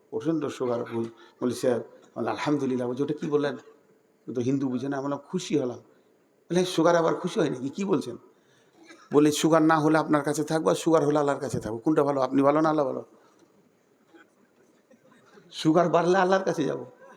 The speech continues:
আর সুগার থাকলে, না থাকলে বিবির কাছে থাকবো। তো কে ভালো আমার কাছে? আমার আল্লাহ ভালো।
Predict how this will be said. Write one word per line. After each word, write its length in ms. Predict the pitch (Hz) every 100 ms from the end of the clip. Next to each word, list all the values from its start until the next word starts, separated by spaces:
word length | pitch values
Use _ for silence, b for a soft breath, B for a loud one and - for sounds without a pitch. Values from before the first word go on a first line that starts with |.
| -
আর 80 |
সুগার 300 | 131 - 143
থাকলে, 360 | 147 143 143 175 - - - _ _ -
না 140 | 131
থাকলে 320 | - 160 185 - - - - _
বিবির 260 | 175 226 220
কাছে 200 | 196 175
থাকবো। 280 | 151 135 127
তো 100 | 127
কে 180 | 196
ভালো 180 | 202 190
আমার 180 | 196 180
কাছে? 200 | 139 120 - _
আমার 140 | 196
আল্লাহ 240 | 214 294 226
ভালো। 180 | 202